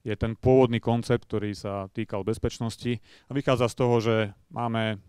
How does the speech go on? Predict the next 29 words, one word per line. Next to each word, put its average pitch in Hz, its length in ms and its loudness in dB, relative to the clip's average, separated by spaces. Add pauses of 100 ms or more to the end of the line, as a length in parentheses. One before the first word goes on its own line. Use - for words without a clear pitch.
svoju 110 320 -2
sieť, 123 480 -2
v - 320 -20
ktorej 113 240 -4
máme 107 240 0
svoje 107 480 0
aplikácie, 113 640 -2
svoje 104 320 -4
systémy, 113 480 -2
máme 104 240 -2
tam 104 240 -4
svoje 104 480 -2 (480)
klenoty, 123 480 4
ak 117 80 -4
to - 80 -8
tak 113 240 -4
nazvem, 110 480 -2
z, 101 320 -4 (240)
povedzme, 104 320 -2
dáta, 113 320 0
dôležité 107 480 -2
dáta. 123 400 -4 (800)
A - 80 -8
ten 131 160 -2
princíp 160 320 0
bol 147 160 6
v - 80 -4
tom, 139 160 4
že 120 240 2